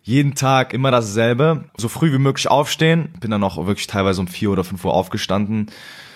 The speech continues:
um, äh, direkt, äh, der Erste zu sein, der nach einer Wohnung fragt oder nach einem Job fragt. Und so ging das dann halt wirklich ü-, über Wochen, bis ich dann meinen ersten Job hatte,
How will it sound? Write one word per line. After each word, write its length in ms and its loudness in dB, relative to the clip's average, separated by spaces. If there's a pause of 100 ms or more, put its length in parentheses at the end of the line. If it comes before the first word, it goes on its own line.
(200)
um, 400 2
äh, 180 0
direkt, 720 0
äh, 240 0
der 180 0
Erste 580 2
zu 180 -8
sein, 480 0
der 100 0
nach 120 -2
einer 140 -2
Wohnung 280 2
fragt 360 -2
oder 160 -2
nach 160 -6
einem 120 -2
Job 220 2
fragt. 520 -2
Und 400 -8
so 400 4
ging 160 2
das 180 2
dann 140 2
halt 160 2
wirklich 320 -4
ü-, 300 0
über 260 0
Wochen, 640 0
bis 180 -6
ich 140 -8
dann 240 0
meinen 180 0
ersten 420 -2
Job 280 0
hatte, 460 -2